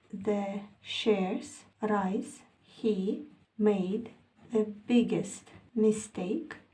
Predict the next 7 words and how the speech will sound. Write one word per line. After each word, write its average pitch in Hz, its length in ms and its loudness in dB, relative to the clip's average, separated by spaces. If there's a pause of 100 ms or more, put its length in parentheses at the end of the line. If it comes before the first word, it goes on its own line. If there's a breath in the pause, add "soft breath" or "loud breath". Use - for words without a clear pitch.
in 214 200 2 (440)
his - 460 -4 (500)
life. 190 400 -2 (1500)
Передбачивши, 208 840 0
що 202 340 -2
акції 190 460 -2
зростуть, 202 600 -4